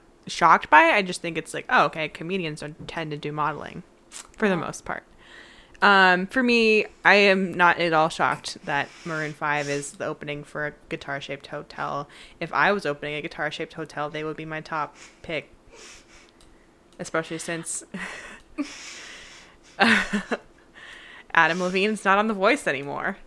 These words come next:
Speaker 2: No, he left The Voice. He's
Speaker 1: Very,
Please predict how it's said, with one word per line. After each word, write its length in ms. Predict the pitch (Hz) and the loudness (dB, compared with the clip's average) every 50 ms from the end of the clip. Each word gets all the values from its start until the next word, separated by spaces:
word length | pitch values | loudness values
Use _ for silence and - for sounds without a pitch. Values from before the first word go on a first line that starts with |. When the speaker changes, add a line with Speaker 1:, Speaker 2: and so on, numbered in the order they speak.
| - - - - 254 | -20 -20 -10 -4 0
Speaker 2:
No, 440 | 240 247 269 277 320 359 370 359 311 | 2 2 4 6 8 8 8 8 6
he 180 | 294 302 294 | 2 -2 -2
left 500 | 269 247 254 262 294 302 262 - - 294 269 | 0 2 2 2 2 2 -2 -10 -12 -6 -6
The 80 | 285 | -6
Voice. 720 | 254 240 233 226 220 240 269 311 311 254 202 - - 214 202 | -6 -8 -12 -8 -6 -4 -2 -2 -2 -4 -6 -8 -8 -10 -8
He's 60 | 180 | -4
Speaker 1:
Very, 300 | 160 151 160 185 208 | -2 0 0 2 2